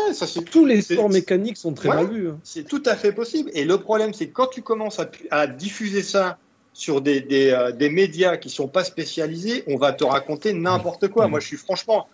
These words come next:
Speaker 1: alors là, je sais pas ce que va pen-, en penser Anto-, Anthony, euh, qui est belge. Moi, je suis scandalisé par ce qu'a fait la R T B F après l'arrivée. Je veux dire, on a diffusé ces images,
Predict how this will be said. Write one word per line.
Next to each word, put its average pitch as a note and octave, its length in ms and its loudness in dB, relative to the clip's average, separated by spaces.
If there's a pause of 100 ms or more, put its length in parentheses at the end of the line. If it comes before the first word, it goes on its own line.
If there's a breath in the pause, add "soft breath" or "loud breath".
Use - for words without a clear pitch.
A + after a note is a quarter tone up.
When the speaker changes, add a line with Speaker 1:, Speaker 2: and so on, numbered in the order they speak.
(160)
Speaker 1:
alors B2 140 2
là, E3 80 2
je - 60 -6
sais - 80 -10
pas D3+ 120 -4
ce - 60 -18
que C3+ 80 -8
va C3 100 2
pen-, C#3 200 -6
en D3 120 -4
penser D#3 260 -4
Anto-, E3+ 320 -4
Anthony, D3 540 -2 (400 soft breath)
euh, A#2 100 0
qui - 140 0
est - 60 4
belge. F#3 200 4
Moi, C#3+ 120 0
je - 80 -8
suis C3+ 80 -12
scandalisé F3+ 680 0
par F3 140 -6
ce - 80 -18
qu'a C#3+ 120 -6
fait G#3 140 -6
la E3 160 -2
R - 80 -10
T D3 120 -2
B C#3 80 -4 (140)
F G#3 80 -10
après D#3+ 240 -2
l'arrivée. F#3 540 0 (160)
Je - 120 -12
veux D3+ 60 2
dire, E3 160 2
on D3+ 80 0
a D3 80 4
diffusé G3 500 -2
ces F3 340 -4
images, F3+ 360 4